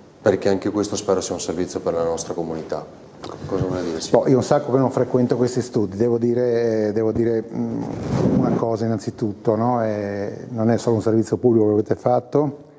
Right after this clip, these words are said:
Speaker 2: avete partecipato a una cosa che poi, eh, resterà nella storia, fra virgolette, del nostro piccolo Friuli, perché questa è la nostra Vermicino. In questo momento qua Omar ha fatto un'operazione che neanche lui non lo sa, ma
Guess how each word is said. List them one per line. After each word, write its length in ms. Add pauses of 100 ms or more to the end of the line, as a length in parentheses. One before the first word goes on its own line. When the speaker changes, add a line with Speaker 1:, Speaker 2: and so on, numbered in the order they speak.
(360)
Speaker 2:
avete 340
partecipato 640
a 60
una 100
cosa 540 (480)
che 100
poi, 300
eh, 400
resterà 300
nella 200
storia, 500
fra 140
virgolette, 480
del 140
nostro 240
piccolo 320
Friuli, 440
perché 560 (1040)
questa 360
è 40
la 60
nostra 280
Vermicino. 880 (480)
In 120
questo 220
momento 260
qua 140
Omar 320
ha 80
fatto 320
un'operazione 880
che 120
neanche 240
lui 100
non 120
lo 80
sa, 320
ma 380